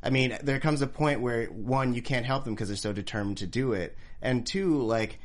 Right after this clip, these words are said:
I mean, there's, you, you, it hurts you to watch it, and I feel like that's where Jay was in that, like, he knows that this plan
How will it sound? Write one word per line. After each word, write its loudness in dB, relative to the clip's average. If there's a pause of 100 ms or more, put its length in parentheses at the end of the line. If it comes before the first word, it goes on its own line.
(220)
I 2
mean, 4
there's, 0 (540)
you, 0
you, -6 (180)
it -6
hurts -2
you 0
to -2
watch -2
it, -2
and -2
I 0
feel 2
like 0
that's 0
where 0
Jay 0
was 0
in -2
that, 0
like, -2 (140)
he 2
knows 2
that 0
this 2
plan 0